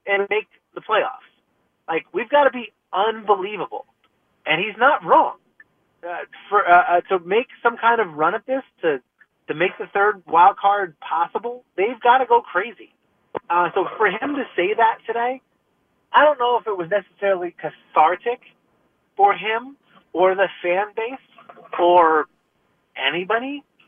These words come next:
but I think he knows the situation he's in,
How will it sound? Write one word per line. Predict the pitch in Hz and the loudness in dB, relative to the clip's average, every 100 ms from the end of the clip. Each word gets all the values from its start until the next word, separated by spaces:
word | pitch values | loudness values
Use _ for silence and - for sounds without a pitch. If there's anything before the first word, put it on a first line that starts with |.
| _ - | _ -2
but | 208 | 2
I | - 294 | 2 0
think | 269 269 | -4 -8
he | 262 240 | -10 -8
knows | 196 180 185 180 175 - _ | -2 2 2 2 -2 -8 _
the | 156 - | -14 -10
situation | 185 175 151 156 - 151 | -8 -8 -6 -8 -8 -12
he's | 135 139 | -16 -14
in, | 123 113 | -14 -14